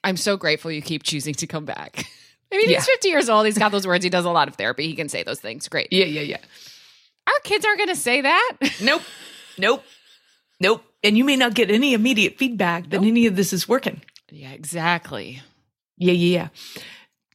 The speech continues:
Speaker 2: yeah. And while it's true I don't have a silver bullet,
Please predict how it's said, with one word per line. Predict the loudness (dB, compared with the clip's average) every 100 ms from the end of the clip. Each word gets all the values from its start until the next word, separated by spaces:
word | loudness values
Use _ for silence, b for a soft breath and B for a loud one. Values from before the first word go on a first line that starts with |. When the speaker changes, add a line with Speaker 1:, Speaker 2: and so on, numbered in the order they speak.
| _
Speaker 2:
yeah. | 2 4
And | 6 4 4 2 0 -6 _ _ _ _ _ _ _ _ _ _ -6
while | -2 2 2 2
it's | 2 0 -4
true | -4 0 2 4
I | 4
don't | 4 4 2 -2
have | -6 -2 0
a | 2 2
silver | 0 0 2 2 2
bullet, | 2 0 0 0 -4 -8